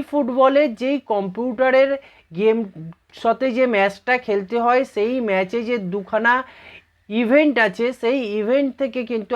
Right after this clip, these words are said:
আপনারা দুটো ফ্রি ট্রাই পাবেন। একটা ইংলিশ লিগ আর একটা probably ইউরোপিয়ান লিগ, এরকম একটা দিয়েছে ন্যাশনাল লিগের। এই দুটো ইভেন্টে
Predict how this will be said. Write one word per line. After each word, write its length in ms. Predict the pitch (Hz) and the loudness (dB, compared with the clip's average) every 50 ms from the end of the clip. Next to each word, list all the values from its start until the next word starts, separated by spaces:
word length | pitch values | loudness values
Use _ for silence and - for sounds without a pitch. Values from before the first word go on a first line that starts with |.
| 233 220 | 2 2
আপনারা 280 | 226 220 226 226 240 240 220 233 | 0 -4 -4 -4 -4 -4 -4 -6
দুটো 180 | 226 208 254 254 - - | -6 -6 -6 -8 -8 -10
ফ্রি 180 | _ 202 226 240 233 226 _ | _ -10 -10 -10 -10 -6 _
ট্রাই 220 | 220 185 185 190 208 185 196 | 2 2 4 2 2 2 2
পাবেন। 280 | 196 196 196 196 160 123 - - _ _ _ _ _ _ _ _ _ _ _ _ _ - 190 | 2 4 4 2 -2 -2 -6 -14 _ _ _ _ _ _ _ _ _ _ _ _ _ -8 -4
একটা 160 | 185 - 269 254 226 220 220 | 2 4 4 4 4 0 -2
ইংলিশ 340 | 233 240 240 247 269 277 240 226 254 269 | -2 -2 -2 -2 -2 -2 -4 -4 -2 -2
লিগ 140 | 294 285 220 226 220 | -2 0 0 0 2
আর 60 | 220 233 226 | 2 2 0
একটা 240 | 226 _ 247 254 254 262 262 254 - - _ _ _ _ _ 143 156 175 - - - 202 185 - _ | 0 _ 2 4 4 4 2 0 -6 -18 _ _ _ _ _ -16 -16 -16 -16 -16 -18 -18 -18 -12 _
probably 500 | 208 214 220 226 226 208 202 220 240 240 226 | -2 0 2 2 0 -2 -2 -4 -2 -2 0
ইউরোপিয়ান 520 | 226 220 220 226 220 214 220 233 233 226 220 220 214 | 0 0 2 0 0 0 0 0 0 2 2 0 -2
লিগ, 120 | 226 220 185 202 | -2 -2 -2 0
এরকম 260 | 196 214 202 208 214 214 208 | 0 0 0 0 -2 -2 -4
একটা 160 | 196 202 - 220 196 180 | -4 -2 -2 -2 -2 0
দিয়েছে 260 | 196 202 196 180 233 208 202 | -4 -4 -2 -2 -2 0 2
ন্যাশনাল 440 | 185 185 185 202 202 202 208 202 202 202 196 | 0 0 -2 -4 -2 0 0 0 0 0 -2
লিগের। 260 | 202 180 214 226 240 - _ _ _ _ _ _ _ _ - 175 214 | -2 0 -2 -2 -2 -4 _ _ _ _ _ _ _ _ 2 4 4
এই 100 | 262 294 294 233 | 4 4 4 2
দুটো 220 | 285 285 - 302 320 302 240 220 220 | 0 0 2 2 2 2 2 2 0
ইভেন্টে 480 | 220 220 262 277 285 269 - - 302 | 0 2 2 2 2 0 -2 -2 2